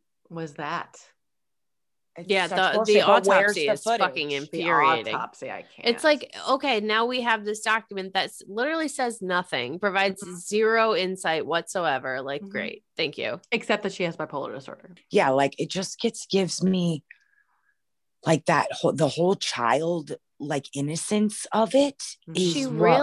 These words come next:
Speaker 3: real-, that
Speaker 2: really haunts me about it.
Speaker 1: Agreed.
Speaker 2: And I just can't stop, like, playing that over in my head over and over again. Like, why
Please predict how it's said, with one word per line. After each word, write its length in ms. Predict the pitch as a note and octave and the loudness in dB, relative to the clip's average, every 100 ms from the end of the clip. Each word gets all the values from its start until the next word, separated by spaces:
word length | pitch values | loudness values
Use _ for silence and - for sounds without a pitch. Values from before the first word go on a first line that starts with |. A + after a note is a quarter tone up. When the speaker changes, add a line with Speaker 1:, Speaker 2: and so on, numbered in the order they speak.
| - | 2
Speaker 3:
real-, 80 | A3+ | 0
that 180 | B3 C#4 | 2 4
Speaker 2:
really 320 | E3 F#3 G#3 | 4 4 0
haunts 600 | F3 D3+ C#3+ D#3+ - G#3 | 0 -2 0 -2 -6 -6
me 340 | A3+ B3 B3 _ _ _ - - - | -4 -4 -6 _ _ _ -20 -20 -6
about 440 | - A3 B3 C4+ C#4+ | -2 0 2 0 0
it. 240 | D#4 - _ _ _ | -4 -6 _ _ _
Speaker 1:
Agreed. 400 | E3+ - D#3 D3 - - | -16 -12 -10 -12 -16 -10
Speaker 2:
And 640 | G#3 A3 G#3+ G#3+ G#3 G3+ F#3 - _ - | -6 -2 -2 -2 -4 -6 -10 -18 _ -6
I 320 | G3 G#3+ F#3 | -2 0 -2
just 560 | - F#3+ G#3+ G#3 - - | -4 -2 -2 -2 -8 -10
can't 380 | G3 G3+ F#3+ | -4 -2 -4
stop, 500 | - - F#3+ E3+ C3 - _ _ - | -6 -2 2 2 0 -4 _ _ -2
like, 320 | E3 D#3+ - | 2 2 -2
playing 320 | - E3 F#3+ | -4 -2 0
that 180 | G#3+ G#3 | 2 2
over 260 | G3+ E3+ | 2 0
in 80 | F#3 E3 | -2 -4
my 100 | D3+ | -6
head 280 | C3 D#3+ F#3 | -4 -2 0
over 260 | E3+ E3 | 0 0
and 80 | E3 | -4
over 160 | E3 F#3 | -4 -4
again. 220 | G3+ G3+ | -4 -2
Like, 200 | E3+ D3 _ _ _ _ _ _ _ _ _ - | -2 -4 _ _ _ _ _ _ _ _ _ -10
why 760 | C#3+ D3+ D#3+ E3+ F3 F#3 G3 | -4 2 6 8 6 4 0